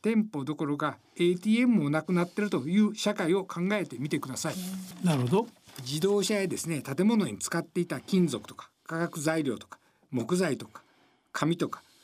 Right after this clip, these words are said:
Speaker 1: えー、そういう資源と、それを生産するために投入してたエネルギーが激減することが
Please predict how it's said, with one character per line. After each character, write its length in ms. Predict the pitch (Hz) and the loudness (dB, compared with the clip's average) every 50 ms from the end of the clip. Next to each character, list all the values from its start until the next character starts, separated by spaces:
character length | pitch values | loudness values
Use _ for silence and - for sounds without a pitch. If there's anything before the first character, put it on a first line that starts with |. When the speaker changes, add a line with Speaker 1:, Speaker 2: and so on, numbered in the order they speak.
| _ _ _ - | _ _ _ -6
Speaker 1:
え 360 | 139 135 135 131 123 123 120 | -2 -2 0 0 0 0 -2
ー、 20 | 117 | -2
そ 180 | - - 190 | 0 2 2
う 60 | 190 202 | 2 2
い 80 | 202 | 2
う 20 | 190 | 2
資 180 | - - 220 | 0 0 2
源 240 | 208 214 165 123 110 | 2 2 0 0 -2
と、 200 | - 147 107 - - _ _ _ | -4 -6 -6 -8 -14 _ _ _
そ 140 | - - 175 | -2 0 2
れ 120 | 175 190 | 2 2
を 60 | 196 | 2
生 220 | 185 180 - 190 185 | 0 0 0 0 0
産 220 | 180 202 196 196 | 0 -2 -2 -2
す 100 | 185 - | 0 0
る 80 | 214 214 | 0 2
た 100 | 233 226 | 4 4
め 120 | 220 214 | 4 4
に 80 | 160 131 | 4 2
投 180 | - 170 180 | 2 2 4
入 120 | 185 190 185 | 4 2 2
し 120 | 180 - | -2 -4
て 100 | - - | -6 -4
た 60 | 120 | 0
エ 60 | 123 131 | 2 4
ネ 100 | 165 180 | 4 4
ル 100 | 180 175 | 2 0
ギ 120 | 147 131 | -2 -4
ー 40 | 120 120 | -4 -2
が 180 | 151 139 120 - _ _ _ - | -4 -4 -4 -8 _ _ _ 0
激 240 | 147 147 143 196 | 0 0 2 2
減 180 | 214 247 240 233 | 2 2 2 2
す 100 | 220 262 | 2 2
る 80 | 247 220 | 2 2
こ 80 | 240 | 0
と 60 | 220 | 0
が 180 | 214 151 113 - | 0 0 -2 -4